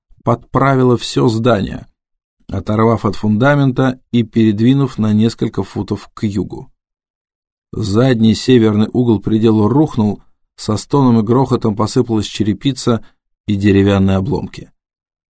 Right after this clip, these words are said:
Большая горящая груда обрушилась на капот фретлайнера. Плуг скрылся под клубами дыма и под обломками. Удар качнул башню.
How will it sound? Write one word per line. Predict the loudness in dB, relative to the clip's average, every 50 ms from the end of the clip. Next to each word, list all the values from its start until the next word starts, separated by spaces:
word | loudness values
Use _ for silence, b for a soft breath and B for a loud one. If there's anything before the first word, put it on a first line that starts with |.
| _ _ _ _ _ _ _
Большая | -6 -2 0 2 2 0 0 -2 0 0 2 2 2 2
горящая | 2 4 4 4 4 2 0 0 0 0
груда | 0 0 0 2 2 4 4 4 4 2 2
обрушилась | 0 -2 -2 -2 0 2 2 2 2 2 0 0 0 -2
на | -4 -4 -4
капот | -4 -6 -2 -4 -4 -4
фретлайнера. | -2 -2 -2 -2 0 0 0 0 2 0 -2 -4 -6 -10 -14 -18 _ _ _ _ _ _ _ _ _ _ _ _ _ _ _
Плуг | -2 0 0 0 0 -2
скрылся | -8 -10 -4 0 2 2 2 0 0 -2 -6
под | -4 -4 -6 -8
клубами | -6 -2 0 2 2 2 2 0 0
дыма | 0 0 0 2 2 2 0 0 -2 _ _ _ _ _ _ -4
и | -2
под | -2 0 -2 -2
обломками. | 0 -2 -2 -2 -4 -6 -10 -12 -12 -12 -12 -16 _ _ _ _ _ _ _ _ _ _ _ _ _ _ _ _ _ _ _ _ _
Удар | -6 -2 0 2 2 0 0
качнул | 0 -2 -4 -2 -2 -2 -2 0
башню. | 0 -2 -2 -4 -4 -6 -10 -14 -14 -16